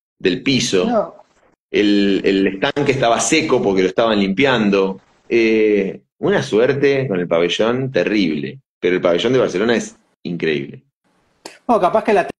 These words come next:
Speaker 2: tercera vez que vayas, eh,
Speaker 1: La tercera
Speaker 2: te lo interviene,
Speaker 1: es la
Speaker 2: no sé,
Speaker 1: vencida.
Speaker 2: ah, no, o te lo interviene, no sé, Andrés Jaque y te pone un, un tender.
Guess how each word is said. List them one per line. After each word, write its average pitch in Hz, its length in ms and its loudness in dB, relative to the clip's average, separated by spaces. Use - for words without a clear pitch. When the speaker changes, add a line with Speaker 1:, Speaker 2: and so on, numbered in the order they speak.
Speaker 2:
tercera 185 340 2
vez 185 140 0
que 180 140 2
vayas, 202 580 2
eh, 123 1120 0
Speaker 1:
La 120 120 2
tercera 135 320 2
Speaker 2:
te 143 120 -2
lo 139 80 2
interviene, 143 420 0
Speaker 1:
es 139 60 4
la 127 80 2
Speaker 2:
no 123 60 4
sé, 123 60 2
Speaker 1:
vencida. 101 400 2
Speaker 2:
ah, - 160 -20
no, 247 200 -4
o 175 100 -4
te 175 80 -8
lo 170 60 -6
interviene, 180 500 -4
no - 60 -16
sé, 196 120 -4
Andrés 160 340 -4
Jaque 214 360 0
y 180 60 -4
te 151 160 -6
pone 165 320 -10
un, 151 420 -12
un 156 180 -20
tender. 117 540 -8